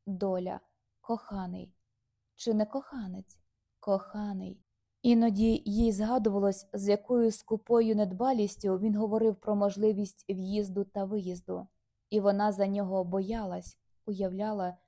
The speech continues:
що його втягнули у темні справи, кіношні змови та небезпечні авантюри. Добре, мабуть, що вони домовились не писати листів. Її життя перетворилося б на суцільну муку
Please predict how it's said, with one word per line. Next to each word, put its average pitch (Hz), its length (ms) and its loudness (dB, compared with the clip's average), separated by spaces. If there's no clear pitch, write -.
що - 220 -4
його 233 220 4
втягнули 208 680 0
у 208 80 -6
темні 202 400 -4
справи, 180 580 -10
кіношні 202 600 -2
змови 185 520 -2
та 214 120 -2
небезпечні 190 920 -4
авантюри. 196 760 -6
Добре, 202 420 4
мабуть, 190 360 0
що - 240 -4
вони 233 240 0
домовились 214 760 0
не 208 220 0
писати 208 520 -6
листів. 190 560 -8
Її 202 300 4
життя 202 440 0
перетворилося 202 880 2
б - 20 -20
на 208 220 0
суцільну 208 640 -2
муку 196 560 -4